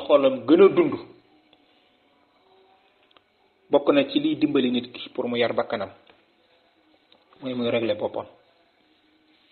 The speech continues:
muy bàyyi xel boppam. Waa man, li ma dox, li dox sama digganteeg sama Boroom subhanahu wa taala tey, def naa ko wala defuma ko? Yàlla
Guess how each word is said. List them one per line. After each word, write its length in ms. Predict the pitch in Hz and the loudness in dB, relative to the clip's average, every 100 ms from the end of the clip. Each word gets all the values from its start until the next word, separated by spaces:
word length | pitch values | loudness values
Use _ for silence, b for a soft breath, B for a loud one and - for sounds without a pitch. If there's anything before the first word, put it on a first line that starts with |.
| _ _ | _ _
muy 140 | 123 120 | -4 -2
bàyyi 220 | 120 120 | 0 -2
xel 160 | - 107 | -6 -4
boppam. 320 | 107 - 110 - _ _ _ _ _ _ _ _ _ _ _ _ _ _ _ _ | -4 -6 -12 -14 _ _ _ _ _ _ _ _ _ _ _ _ _ _ _ _
Waa 120 | - 127 | -4 -2
man, 180 | 127 - - _ _ _ _ _ _ _ _ _ _ _ _ _ - | -2 -4 -16 _ _ _ _ _ _ _ _ _ _ _ _ _ -8
li 140 | 135 | -6
ma 120 | 160 151 | -4 -4
dox, 320 | 156 - - | -4 -6 -2
li 120 | 147 | 2
dox 240 | 165 - - | 2 2 -4
sama 160 | 147 131 | -8 -4
digganteeg 840 | 143 139 151 131 - 131 120 - - | -6 0 0 0 -6 -6 -6 -10 -14
sama 200 | 143 131 123 | -6 -2 2
Boroom 380 | 120 113 107 - | 2 2 -2 -6
subhanahu 480 | 123 120 123 123 117 | -10 -4 -4 -2 -4
wa 80 | 110 | -4
taala 480 | 113 107 110 113 110 - | -4 -4 -4 -6 -4 2
tey, 340 | 123 101 - | 2 2 -4
def 140 | 156 151 | -4 -2
naa 160 | 156 | -4
ko 100 | 151 | -2
wala 100 | 151 | -2
defuma 260 | 123 117 104 | -4 -8 -12
ko? 140 | - - _ _ _ _ _ _ _ _ _ _ _ _ _ _ _ _ _ _ _ _ _ _ 135 | -16 -20 _ _ _ _ _ _ _ _ _ _ _ _ _ _ _ _ _ _ _ _ _ _ 4
Yàlla 280 | 143 131 | 6 4